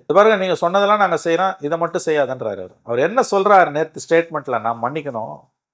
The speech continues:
அதிமுக நண்பர்கள் புரிந்து கொள்ள வேண்டும். நேற்றைய ஸ்டேட்மெண்ட்ல அவர் என்ன சொல்றாருன்னா, "என் நன்றி கொண்டாருக்கும் குரலை கொண்டு வரது மூலமா நீங்க என்னை காப்பாத்துனீங்க, நாலு வருஷம் நாங்க நல்லா இருந்தோம், நல்லா ஆட்சி பண்ணோம்,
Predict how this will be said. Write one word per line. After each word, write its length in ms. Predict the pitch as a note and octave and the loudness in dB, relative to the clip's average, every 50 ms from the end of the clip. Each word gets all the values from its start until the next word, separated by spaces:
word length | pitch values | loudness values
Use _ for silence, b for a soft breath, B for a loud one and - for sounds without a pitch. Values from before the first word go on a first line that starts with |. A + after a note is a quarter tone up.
| - B2 | -6 -6
அதிமுக 440 | C#3 - D#3 D3 C#3+ C3+ C3 C3 | -4 -4 -4 -8 -6 -4 -4 -4
நண்பர்கள் 380 | B2 B2 B2 B2 B2 A#2+ A2+ G#2+ | -4 -4 -4 -4 -4 -4 -4 -6
புரிந்து 300 | - C#3 C3 C3+ C3 B2+ | -8 -10 -10 -8 -6 -6
கொள்ள 160 | A2+ G#2+ G#2 | -6 -6 -6
வேண்டும். 380 | G2 F#2+ F#2 F#2 G2 B2+ D#3 _ _ _ _ | -8 -8 -10 -12 -14 -16 -16 _ _ _ _
நேற்றைய 340 | - C#3+ D#3+ D#3+ D#3+ D#3 - - | -4 -2 -2 2 0 0 0 0
ஸ்டேட்மெண்ட்ல 340 | F#3+ G#3 G3+ G#3 G3+ F#3+ F#3+ | -2 -2 -2 -4 -4 0 2
அவர் 140 | F3+ E3+ D#3 | 2 2 2
என்ன 160 | D#3 E3+ F3+ E3 - | 0 -2 -6 -6 -6
சொல்றாருன்னா, 600 | C#3+ B2+ B2 A#2 G#2+ G#2+ B2 B2+ D#3+ F3 F3+ F3 _ _ _ | -6 -4 -4 -4 -4 -4 -4 -4 -4 -4 -6 -10 _ _ _
"என் 160 | A#2+ C3+ D3+ | -4 -4 -2
நன்றி 280 | E3+ G3 F#3+ F3+ F3+ F3 | -2 -2 -4 -2 -4 -4
கொண்டாருக்கும் 460 | - E3 D3+ E3 D#3+ D#3 D#3 D3+ C#3+ | -4 -2 0 2 0 0 -2 -8 -6
குரலை 300 | B2 D3+ D3 D#3+ D#3 C#3+ | -4 -2 0 0 0 -2
கொண்டு 280 | - F#3+ F#3+ E3 D#3 C#3 | -2 -2 0 0 0 0
வரது 120 | C#3 C3 | 0 -4
மூலமா 480 | A#2+ A#2+ A#2 G2+ - G#2 C3 D#3+ F3 - _ | -6 -8 -8 -6 -4 -4 -4 -4 -6 -8 _
நீங்க 180 | - B2 C3 C3 | -16 -10 -8 -6
என்னை 160 | C3 B2+ B2 | -4 -4 0
காப்பாத்துனீங்க, 640 | - D3+ E3 E3 - F#3 E3 - D#3+ D3 D3 D#3+ | 4 4 4 6 4 2 2 2 -2 -6 -6 -2
நாலு 240 | D3+ C3+ C3+ C#3 C#3 | 2 2 2 4 2
வருஷம் 260 | C3 B2+ B2 - E3 | 0 -2 -2 -4 -4
நாங்க 180 | D3 C#3 B2+ B2 | -4 -4 -4 -2
நல்லா 280 | A#2 A#2 B2 C#3+ C#3+ C3+ | -4 -2 2 4 4 4
இருந்தோம், 520 | B2+ B2+ B2+ A#2+ A#2 B2+ A#2+ G#2 G#2 - | 4 2 -2 -2 -2 -2 -2 -4 -8 -10
நல்லா 220 | - B2+ B2+ C3 B2+ | -8 -2 2 4 4
ஆட்சி 240 | A#2+ A#2+ - - G#2+ | 4 4 2 -4 -10
பண்ணோம், 460 | G#2+ G#2+ G#2 G2+ F#2+ G2+ A2 G2+ | -10 -8 -6 -6 -4 -4 -6 -6